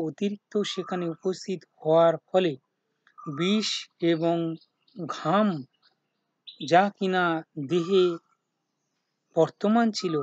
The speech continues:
তা দেহ থেকে বের হয়ে যায় রোমকূপের মাধ্যমে। এজন্যে গরম জলের দ্বারা যে কাজ হয়, শীতল জলের দ্বারাও অবিকল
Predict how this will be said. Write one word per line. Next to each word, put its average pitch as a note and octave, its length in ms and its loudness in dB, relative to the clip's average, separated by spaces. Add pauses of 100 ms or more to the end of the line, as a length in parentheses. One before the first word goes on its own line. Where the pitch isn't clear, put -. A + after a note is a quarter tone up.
(200)
তা D#3+ 140 -4 (220)
দেহ D#3 220 0
থেকে E3 320 -6 (540)
বের D#3+ 280 2
হয়ে C#3 220 -4
যায় A#3 260 2 (180)
রোমকূপের D#3+ 680 0 (360)
মাধ্যমে। D3+ 520 -2 (580)
এজন্যে F3 460 2 (480)
গরম F3 440 6 (120)
জলের G#3 400 4
দ্বারা F3+ 280 4 (140)
যে E3 200 0 (100)
কাজ D3+ 260 -2 (120)
হয়, F#3+ 280 2 (540)
শীতল A3 460 2 (100)
জলের E3 440 2
দ্বারাও E3 400 2 (260)
অবিকল D#3+ 520 2